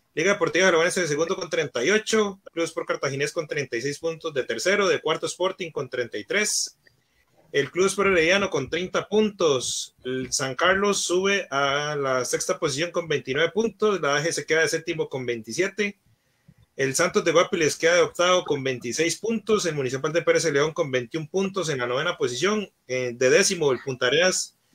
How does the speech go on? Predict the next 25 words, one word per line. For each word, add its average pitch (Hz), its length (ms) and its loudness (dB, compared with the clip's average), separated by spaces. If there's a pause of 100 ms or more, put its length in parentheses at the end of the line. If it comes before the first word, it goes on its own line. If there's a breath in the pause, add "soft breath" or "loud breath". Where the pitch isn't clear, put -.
(120)
con 131 200 -2
veinte 180 320 2
puntos, 220 460 2
el 160 80 -2
Municipal 139 480 -2
Grecia 190 640 0 (200)
de 135 160 2
once 185 420 2
con 131 180 -4
quince, 233 520 0 (480 soft breath)
y 202 60 4
en 220 80 8
la 196 80 4
última 202 340 0
posición 170 400 0
ya 180 140 4
descendido, 190 880 2
el 123 280 0
Guadalupe 131 420 0
F 156 140 2
C 160 160 0
solo 160 260 0
con 127 240 -4
trece 143 420 0
puntos. 120 560 -8